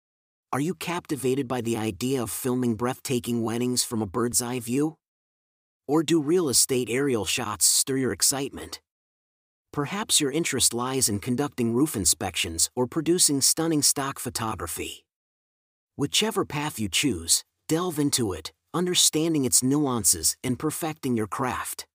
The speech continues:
Acquire the right equipment. Investing in professional-grade equipment is crucial. High-resolution cameras, multiple drone units for different purposes, extra batteries,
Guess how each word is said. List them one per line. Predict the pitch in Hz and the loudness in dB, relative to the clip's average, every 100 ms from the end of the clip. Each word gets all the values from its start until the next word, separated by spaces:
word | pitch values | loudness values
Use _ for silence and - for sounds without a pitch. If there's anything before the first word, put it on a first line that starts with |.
| _ _ _ _ _ _ _ _ | _ _ _ _ _ _ _ _
Acquire | - - 180 185 185 | -8 -6 -4 -2 0
the | 131 | 0
right | 113 131 151 | -2 -2 -2
equipment. | 113 - 113 98 113 85 - _ _ _ _ _ _ _ _ _ | -4 -4 -6 -6 -10 -10 -12 _ _ _ _ _ _ _ _ _
Investing | 127 127 170 196 - 156 | -2 -2 0 2 2 4
in | 127 104 | 2 2
professional-grade | 123 - 147 147 139 120 117 123 120 | -2 -2 -2 -2 0 0 0 0 0
equipment | - 135 120 90 90 | -2 -4 -4 -8 -4
is | 113 | -2
crucial. | - - 160 165 - - - _ _ _ _ _ _ _ _ _ - | -2 0 0 2 -2 -8 -14 _ _ _ _ _ _ _ _ _ -10
High-resolution | 156 175 165 139 127 135 147 113 98 | -4 0 2 2 4 2 2 0 -2
cameras, | 135 127 117 80 80 - - _ - | 0 0 0 0 2 0 -2 _ -4
multiple | 156 180 147 120 110 | -2 -2 -4 -2 -2
drone | 123 135 147 | 0 0 2
units | 110 104 101 - | 2 0 0 -2
for | - 104 | -2 -4
different | 113 147 131 113 | -2 0 -2 -4
purposes, | - 131 101 - 85 - - _ - | -2 -2 2 0 2 -2 -2 _ -10
extra | 165 - - 120 | -6 -4 -2 -2
batteries, | 95 123 135 101 82 - - | -2 -4 -2 -2 -2 -2 -2